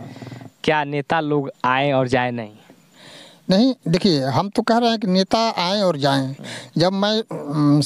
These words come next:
Speaker 2: हाई स्कूल में पढ़ रहा था, तो मेरे गुरुजी थे, रामाशंकर तिवारी, सोशल साइंस पढ़ाते थे, तो एक परिभाषा गढ़ते थे, कहते थे कि नेता वो है जो देता हो निस्वार्थ भाव से,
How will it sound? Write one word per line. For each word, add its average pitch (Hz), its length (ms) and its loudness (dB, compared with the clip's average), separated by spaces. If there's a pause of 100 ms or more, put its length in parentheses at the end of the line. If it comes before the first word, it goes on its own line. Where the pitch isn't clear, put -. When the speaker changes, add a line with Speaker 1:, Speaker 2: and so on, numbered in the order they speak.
(180)
Speaker 2:
हाई 175 180 2
स्कूल 208 180 2
में 202 80 2
पढ़ 202 200 0
रहा 185 180 2
था, 180 200 2
तो 185 100 0
मेरे 170 220 2
गुरुजी 165 400 2
थे, 160 240 4
रामाशंकर 156 540 2
तिवारी, 156 320 2
सोशल 156 320 0
साइंस 151 240 0
पढ़ाते 147 400 0
थे, 156 140 0
तो 165 300 4
एक 180 120 0
परिभाषा 208 420 0
गढ़ते 185 360 0
थे, 147 160 -2
कहते 190 360 0
थे 147 260 -2 (640)
कि 220 120 4
नेता 285 380 6
वो 311 220 6
है 220 380 4 (260)
जो 233 160 6
देता 240 400 8
हो 143 360 4 (280)
निस्वार्थ 247 680 6
भाव 190 320 4
से, 135 240 0